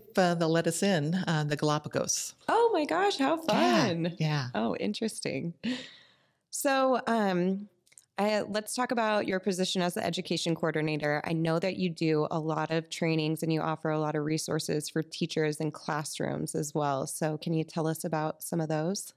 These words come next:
Speaker 1: Yeah, so I've been, gone out to any, um, from preschool all the way up to senior citizen centers, just talking about waste reduction. So especially for classrooms,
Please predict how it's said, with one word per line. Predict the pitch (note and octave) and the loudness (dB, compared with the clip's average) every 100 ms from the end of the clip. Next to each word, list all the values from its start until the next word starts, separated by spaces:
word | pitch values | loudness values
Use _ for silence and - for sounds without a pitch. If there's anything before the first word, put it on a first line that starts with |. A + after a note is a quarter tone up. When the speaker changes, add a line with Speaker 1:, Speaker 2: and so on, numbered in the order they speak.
| _ _ _ _ | _ _ _ _
Speaker 1:
Yeah, | G3+ D#4 D4+ E3 | -2 2 2 2
so | D3+ - D#3+ D3+ D3+ - - - - | 0 0 2 2 0 -2 -12 -14 -2
I've | F3 F3+ F3 _ - _ | -2 -2 -6 _ -20 _
been, | F3 E3 - - | 0 0 -2 0
gone | D#3+ D#3 | 0 2
out | D#3 - | -2 -2
to | - D3 - | 2 2 2
any, | - D3+ D#3 D3 | 2 2 4 4
um, | C#3 C3 C3 - _ _ _ | 2 2 -2 -6 _ _ _
from | - B2 | -4 -4
preschool | - G#3+ G#3+ - F#3+ F3+ F3+ F3+ - | 0 2 2 2 2 4 4 2 2
all | D3+ D3 | 2 2
the | |
way | D3 | 2
up | C#3+ - | 0 -2
to | |
senior | - D3 C3+ C3+ | -4 -2 0 0
citizen | F#3+ G3+ G3 G3 F3+ | 0 0 0 0 2
centers, | F#3 F#3 F#3 F3 - - - - - - _ D3+ | 2 2 2 0 -4 -10 -20 -20 -20 -20 _ -2
just | D#3 D3 | 0 0
talking | D#3 D3 D3+ | -2 0 0
about | C#3 - | 0 0
waste | D3+ D3 | -2 -2
reduction. | C#3+ C3+ B2+ - C3 B2 | -4 -4 -4 -4 -4 -4
So | - C#3+ C3 | -2 0 0
especially | C3 - E3+ F3 | -2 -2 0 -2
for | D3 | -2
classrooms, | - D3 C#3+ - - D3 C#3 C3+ - | -2 -2 0 -2 -2 -2 -2 -2 -2